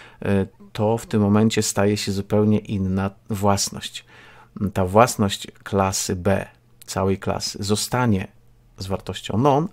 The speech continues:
a dla obiektu B zostanie utworzona nowa własność, akurat tak samo się nazywająca,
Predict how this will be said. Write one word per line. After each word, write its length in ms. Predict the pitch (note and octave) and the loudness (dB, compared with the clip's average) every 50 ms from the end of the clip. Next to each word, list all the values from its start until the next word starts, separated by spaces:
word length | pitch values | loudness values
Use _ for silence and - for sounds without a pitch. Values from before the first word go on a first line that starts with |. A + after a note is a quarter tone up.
| - _ - | -10 _ 4
a 120 | A2+ A2+ | 4 4
dla 180 | G#2+ G#2+ G#2+ - | 6 4 2 2
obiektu 560 | - G#2+ G2 B2+ E3+ F#3 F3+ - - A#2 G2+ | 2 0 4 4 4 4 4 2 -2 -2 -2
B 320 | F2+ F2+ F#2+ G2+ C3 D#3+ G3 | 0 2 2 2 2 2 -2
zostanie 460 | D3 B2 A#2+ - - - C3 C3+ C3 | -6 -6 -6 -6 -4 -4 -2 -2 -2
utworzona 580 | B2 A#2+ - - - A#2 A#2+ C#3+ D3+ D3 C3+ B2 | -4 -6 -6 -4 -4 0 0 0 0 0 0 0
nowa 380 | A2+ A#2 C#3+ F3 D#3+ D3 C3 G#2+ | 2 2 2 0 0 0 0 0
własność, 600 | G#2 G#2 - C3+ - - - C3 C3+ - - - | 2 0 0 0 -2 -4 -6 -6 -6 -4 -6 -8
akurat 380 | - - - G#3 G3+ G3 - | -6 -4 -2 -2 -2 -2 -2
tak 180 | - D#3 - - | -4 -4 -4 -2
samo 240 | - E3 E3+ F3 E3+ | -2 0 0 0 -2
się 140 | - - | -2 0
nazywająca, 680 | D#3 D#3 D#3 E3 F3 F#3+ A#3 D4+ C#4+ E3+ C3+ - A2+ | 0 0 0 0 0 -2 0 2 2 2 4 4 2